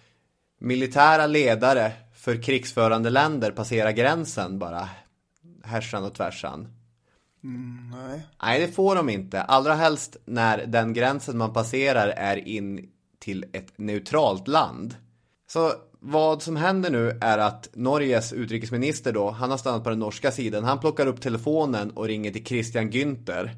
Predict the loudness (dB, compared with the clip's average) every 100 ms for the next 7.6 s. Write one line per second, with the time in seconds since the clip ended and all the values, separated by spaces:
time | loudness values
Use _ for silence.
0 | -18 _ _ -12 0 2 2 0 -2 -4
1 | -2 -4 -4 -8 -10 -10 -8 -10 -8 -8
2 | -4 -4 -2 -4 -2 -2 -2 -2 -4 -6
3 | -8 -8 -6 -6 -6 -2 -2 -2 -6 -8
4 | -12 -18 _ _ _ _ _ -6 -6 -4
5 | -2 0 0 0 2 4 6 4 2 -4
6 | 0 0 0 -2 -2 0 -2 -6 -4 0
7 | 4 2 0 -10 -8 -8